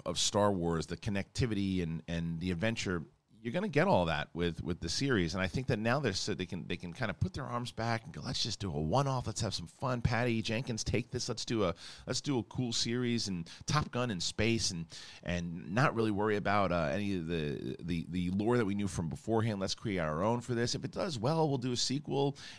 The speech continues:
If not, if you didn't have that much fun, then we'll, we'll, we'll move on and we'll continue on with the T V series." Um, and Marvel has this plan that I think is playing in pretty well. And so, you know,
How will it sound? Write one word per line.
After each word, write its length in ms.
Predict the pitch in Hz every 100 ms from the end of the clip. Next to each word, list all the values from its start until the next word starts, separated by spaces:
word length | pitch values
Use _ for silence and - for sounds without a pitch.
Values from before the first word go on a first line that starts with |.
| -
If 180 | 262 247
not, 280 | 254 262
if 60 | 220
you 60 | 175
didn't 140 | 180
have 140 | 175
that 80 | 170
much 180 | 165 156
fun, 280 | - 151 165
then 260 | 156 147
we'll, 220 | 127 151 147
we'll, 220 | 190 285
we'll 140 | 233
move 200 | 269 277
on 200 | 277 277
and 100 | 160
we'll 100 | 110
continue 400 | 110 131 151 160
on 160 | 156 160
with 100 | 147
the 60 |
T 180 | - 151
V 140 | 151 160
series." 340 | - 92 73 - - - - -
Um, 360 | 113 113 107 - _ _ _ _ _ _ -
and 120 | 120
Marvel 340 | 113 147 143 131
has 200 | 113 101
this 200 | 98 -
plan 420 | - 101 90 95
that 120 | 73
I 40 | 82
think 200 | 85 73
is 40 |
playing 300 | - 95 85
in 140 | 80
pretty 220 | 78 82 73
well. 280 | 71 71
And 160 | 71 73 - _ _ _ _ - -
so, 280 | - 113 - _ _ -
you 60 |
know, 80 | 151